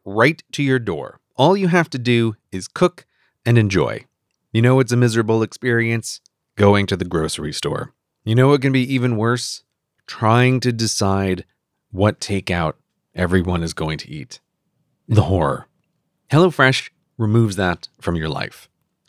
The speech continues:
Do you want to have to make decisions? No, you just want deliciousness at your door. And that's what HelloFresh will give you. And speaking from experience,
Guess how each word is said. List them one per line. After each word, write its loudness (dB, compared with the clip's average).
Do 2
you 6
want 4
to 4
have 2
to -2
make -2
decisions? -2
No, 0
you -6
just -4
want 0
deliciousness 0
at -2
your 2
door. -6
And 0
that's 2
what -2
HelloFresh 2
will -2
give -10
you. -16
And 4
speaking -2
from 0
experience, -2